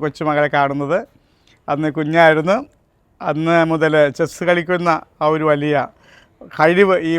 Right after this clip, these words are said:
മകൾക്ക് ഉണ്ടെന്ന് തിരിച്ചറിഞ്ഞു. ഞായറാഴ്ച ദിവസങ്ങളിൽ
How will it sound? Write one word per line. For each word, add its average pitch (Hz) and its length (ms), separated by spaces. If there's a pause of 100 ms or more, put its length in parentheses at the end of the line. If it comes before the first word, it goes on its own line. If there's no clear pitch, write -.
(120)
മകൾക്ക് 147 380 (360)
ഉണ്ടെന്ന് 147 300
തിരിച്ചറിഞ്ഞു. 170 500 (640)
ഞായറാഴ്ച 180 400
ദിവസങ്ങളിൽ 180 440